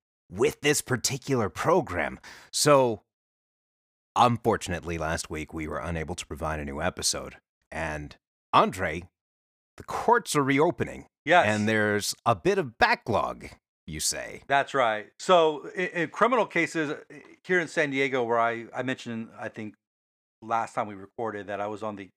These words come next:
Speaker 2: the panel for, uh, taking cases that the public defender's office can't take because of conflict or some other reason, that there's a multi-,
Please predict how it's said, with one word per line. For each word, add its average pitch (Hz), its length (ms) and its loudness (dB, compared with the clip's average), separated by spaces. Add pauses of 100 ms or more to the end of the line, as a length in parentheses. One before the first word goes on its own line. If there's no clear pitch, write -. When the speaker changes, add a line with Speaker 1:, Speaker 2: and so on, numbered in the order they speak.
(120)
Speaker 2:
the - 80 -16
panel 117 520 -4 (600)
for, 107 540 -4 (560)
uh, 82 180 -14 (180)
taking 127 260 -6
cases 131 440 -6
that 117 140 -6
the 117 60 -16
public 120 260 -4
defender's 117 360 -6
office 110 320 -2
can't 107 260 -14
take 107 240 -10
because - 160 -18
of 87 140 -20
conflict 123 560 -2
or 101 40 -12
some 107 160 -12
other 98 140 -10
reason, 117 320 -8
that 107 120 -10 (180)
there's 101 140 -14
a - 20 -12
multi-, 101 380 -10